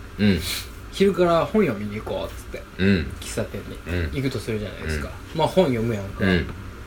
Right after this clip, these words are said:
Speaker 2: 何分読める？本。何分読めると思う？
Speaker 1: 三十分限界やと思う。
Speaker 2: 三十分限界よな。
Speaker 1: 限界。
Speaker 2: 限界よな。
Speaker 1: うん。喫茶店でしょ？
Speaker 2: うん、喫茶店。
Speaker 1: 限界、限界。
Speaker 2: 限界でしょ？
Speaker 1: だったら家で、なんかし-、しながらか、
Speaker 2: うんうんうんうん。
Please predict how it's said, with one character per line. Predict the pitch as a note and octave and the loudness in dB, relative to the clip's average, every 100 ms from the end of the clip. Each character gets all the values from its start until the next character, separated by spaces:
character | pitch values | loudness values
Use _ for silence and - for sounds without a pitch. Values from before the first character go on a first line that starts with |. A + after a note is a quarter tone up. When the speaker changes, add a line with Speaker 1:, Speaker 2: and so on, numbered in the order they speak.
| - - | -14 -4
Speaker 2:
何 | B2 C#3+ F3 | 2 4 6
分 | F3 F#3 G3 A#3 | 6 6 6 6
読 | G3+ | 4
め | G#2 F#2+ | 0 -4
る？ | F#2+ - - - - - - | -8 -8 -8 -8 -6 -8 -4
本。 | A2+ G2 - - - - - - - - - | -4 -4 -8 -8 -8 -10 -8 -8 -8 -6 0
何 | C3 D3 | 2 2
分 | C#3+ F#3 | 2 4
読 | G3 A2 | 4 4
め | G#2+ | 0
る | |
と | G#2+ | -2
思 | G2 | -4
う？ | |
Speaker 1:
三 | G2 - A2 | -2 2 4
十 | A2+ B2 | 4 2
分 | - E2+ | 2 0
限 | D2+ E2 E2 | 4 2 4
界 | F#2+ | 4
や | F2+ | 4
と | - | 2
思 | A2+ | 4
う。 | |
Speaker 2:
三 | C3 | 4
十 | |
分 | C3 | 4
限 | B2 | 4
界 | C3+ C3+ | 6 8
よ | A2 | 8
な。 | A2+ | 6
Speaker 1:
限 | A2 | 6
界。 | F#2+ - - - - - | 6 6 -2 -14 -14 -2
Speaker 2:
限 | C#3 D3 C3+ | 2 2 4
界 | C#3+ C#3+ | 4 4
よ | G2+ | 2
な。 | |
Speaker 1:
う | F2 | 2
ん。 | D#2+ D#2+ - | 2 -2 -6
喫 | - | 0
茶 | - | 4
店 | E3 E2+ | 4 4
で | C#2 | 0
し | - | -4
ょ？ | A#1 - | -10 -6
Speaker 2:
う | |
ん、 | A2+ G#2 | -4 -4
喫 | |
茶 | - | 0
店。 | F#2 | 2
Speaker 1:
限 | G2+ | 2
界、 | G2+ F#2 E2 | 2 2 2
限 | E2 D2+ | 2 0
界。 | D2 C#2 | -4 0
Speaker 2:
限 | C3+ C3+ | 2 4
界 | C3+ C3 | 4 2
で | A2 | 0
し | - | -4
ょ？ | - - - - - - - - C3+ | -12 -12 -14 -14 -16 -16 -14 0 6
Speaker 1:
だ | |
っ | G3 | 6
た | F3 | 6
ら | G#2 | 6
家 | C3+ D3+ | 8 8
で、 | G2+ E2+ D2 - - - - - - - - - - - - - - | 10 8 6 0 -12 -14 -14 -16 -16 -16 -16 -16 -16 -16 -16 -8 2
な | G#2+ | 4
ん | |
か | A2+ | 4
し-、 | F#2+ - G2 G2+ | 2 2 0 0
し | - G#2 | 2 4
な | G2+ | 4
が | F#2+ | 6
ら | F#2 | 4
か、 | F2+ D2+ | 4 4
Speaker 2:
う | B2 | 4
ん | |
う | A#2 | 2
ん | |
う | |
ん | |
う | A2+ A2 A2 A2 | 0 -2 -2 -4
ん。 | A2 | -6